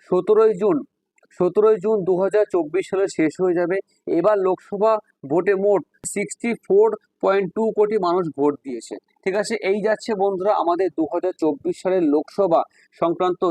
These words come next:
সমস্ত ইনফরমেশন। এর বাইরে কোনো ইনফরমেশন নেই, এটা আমি গ্যারান্টি দিয়ে বলছি। এক্সামের দিক থেকে বন্ধুরা এই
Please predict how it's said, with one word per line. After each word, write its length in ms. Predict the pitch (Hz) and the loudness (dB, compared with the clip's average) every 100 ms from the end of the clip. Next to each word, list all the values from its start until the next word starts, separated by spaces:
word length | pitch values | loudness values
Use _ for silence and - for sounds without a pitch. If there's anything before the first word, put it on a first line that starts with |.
| 151 | -2
সমস্ত 380 | 180 190 208 - 202 185 | -2 0 0 -2 -4 -4
ইনফরমেশন। 560 | 180 196 190 185 196 196 _ _ - 180 | -2 -2 0 -2 -4 -6 _ _ -2 0
এর 100 | 196 170 | 2 2
বাইরে 220 | 165 175 190 | 2 2 -2
কোনো 140 | 185 180 160 | -2 0 0
ইনফরমেশন 640 | 160 185 180 180 165 190 147 131 | 0 0 0 0 -2 -4 -2 0
নেই, 140 | 170 403 - _ - | 0 -2 -8 _ -6
এটা 120 | 151 175 | -2 0
আমি 100 | 180 165 | 0 0
গ্যারান্টি 380 | 135 135 165 196 175 | 0 0 0 -4 -4
দিয়ে 140 | 196 175 | -4 0
বলছি। 260 | 185 185 214 214 _ _ 180 | 0 0 -8 -12 _ _ 0
এক্সামের 420 | 190 170 240 233 185 | 0 0 -2 -2 -4
দিক 100 | 208 - | -8 -8
থেকে 160 | 220 226 202 | -4 0 0
বন্ধুরা 280 | 208 208 226 | 2 0 2
এই 60 | 180 | 0